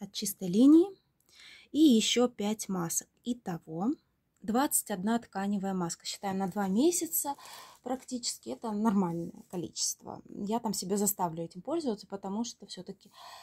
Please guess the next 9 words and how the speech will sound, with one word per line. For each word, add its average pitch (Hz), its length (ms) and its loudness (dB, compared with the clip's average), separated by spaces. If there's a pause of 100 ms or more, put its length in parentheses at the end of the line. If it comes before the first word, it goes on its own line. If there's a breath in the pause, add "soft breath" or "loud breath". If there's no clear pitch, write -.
(640 loud breath)
когда 240 320 0
жаркая 226 400 4
погода, 240 440 0
хочется - 480 0
чего-то 196 360 -8
вечером 214 400 -2
на 190 60 -2
себя 180 260 -2
холодненького. 180 840 -6